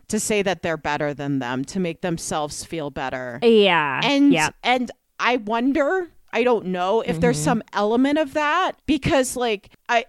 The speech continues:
Speaker 1: I think, and I've talked about a little bit on this podcast, but a lot with you and I, there's very
Speaker 2: Mm-hmm.
Speaker 1: much in this country an us and them mentality.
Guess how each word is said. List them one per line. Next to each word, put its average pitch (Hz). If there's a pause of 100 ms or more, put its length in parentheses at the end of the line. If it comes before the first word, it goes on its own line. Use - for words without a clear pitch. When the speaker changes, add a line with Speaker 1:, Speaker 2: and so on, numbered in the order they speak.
Speaker 1:
I 233
think, 269
and 269
I've 208
talked 208
about 202
a -
little 226
bit 254
on 214
this 196
podcast, 180
but 180
a -
lot 208
with 208
you 196
and 170
I, 165
there's 226
very 233
Speaker 2:
Mm-hmm. -
Speaker 1:
much 175
in 190
this 180
country 190
an 165
us 175
and 170
them 147
mentality. -